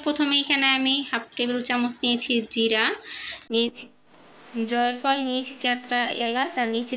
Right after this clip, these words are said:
দারচিনি, এগুলাকে পেস্ট করে নিব। এখানে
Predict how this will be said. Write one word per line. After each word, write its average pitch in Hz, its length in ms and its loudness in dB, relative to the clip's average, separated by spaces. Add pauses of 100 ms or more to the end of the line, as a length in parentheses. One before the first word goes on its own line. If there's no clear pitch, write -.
দারচিনি, 233 460 -4
এগুলাকে 240 320 -4 (120)
পেস্ট 233 240 -4 (100)
করে 226 240 0
নিব। 226 140 -2 (2250)
এখানে 277 200 2